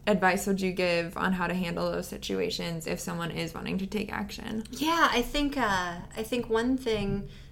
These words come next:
Speaker 2: that is helpful is take, find the solution and then bring the solution. You know, do the work. Like, don't idly complain about things. Like, do the actual background. Like, okay, maybe the question is,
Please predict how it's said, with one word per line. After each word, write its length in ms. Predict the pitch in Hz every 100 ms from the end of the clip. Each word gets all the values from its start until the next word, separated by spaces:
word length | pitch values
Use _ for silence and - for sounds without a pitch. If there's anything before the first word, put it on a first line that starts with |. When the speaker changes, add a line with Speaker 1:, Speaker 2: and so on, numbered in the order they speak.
| - - - -
Speaker 2:
that 140 | 190 202
is 180 | 190
helpful 440 | - 185 175 - 262
is 440 | - 185 175 175 -
take, 420 | - 202 202 - - - - - - -
find 400 | - 247 269 277
the 60 |
solution 760 | 226 - 185 170 165 269 320 -
and 180 | - 196
then 160 | 190 175
bring 460 | - 180 185 185 185
the 80 | 175
solution. 720 | - 160 - - - 76 82 - - -
You 80 | 185
know, 160 | 180
do 420 | 175 185 220 254
the 120 | 269 233
work. 340 | - 131 -
Like, 180 | 147 151
don't 240 | 190 226
idly 340 | 190 185 190 180
complain 420 | - - 143 151
about 320 | 160 160 160
things. 360 | 147 147 170 -
Like, 200 | 160 - - -
do 500 | - 196 202 202 202 - -
the 140 | - 185
actual 340 | 160 - 208
background. 420 | 160 147 139 127
Like, 160 | 170 190
okay, 380 | 285 - 233 220
maybe 240 | 202 196
the 80 | 214
question 400 | 202 190 - 190
is, 420 | 180 180 175 -